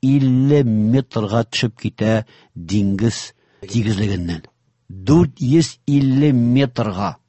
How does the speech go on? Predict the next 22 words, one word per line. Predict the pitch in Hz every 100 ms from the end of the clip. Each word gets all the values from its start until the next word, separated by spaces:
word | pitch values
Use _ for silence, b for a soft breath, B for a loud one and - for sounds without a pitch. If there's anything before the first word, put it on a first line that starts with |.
| _ _
Бүгенге | 95 123 131 120
көндә | 113 104 120 156 190 B B B B
шушы | - - 131
Җибраил | 87 104 113 123 107
галәйһиссәлам | 107 107 107 98
сугу | - 110 107 120 113 b b -
нәтиҗәсендә | 95 90 98 - 92 131 165 B B B B B
шушы | - 117 127
Содом | - 110 104 123 127 -
шәһәре | - 101 104 - 98 95 123 113 b b b -
урынында | 98 95 95 90 85 98 82 b b b -
үле | 104 101
диңгез | 82 90 90 139 156 - b -
һәм | 101 101
бу | 110 110
үле | 107 101
диңгез | 87 90 90 92 160 - - b b b b
дөнья | 90 113 113 117 139 127
тигезлегеннән | - 104 104 95 95 95 117 151 143 b b
дүрт | 90 85 135 135
йөз | 127 107 95
дә | 95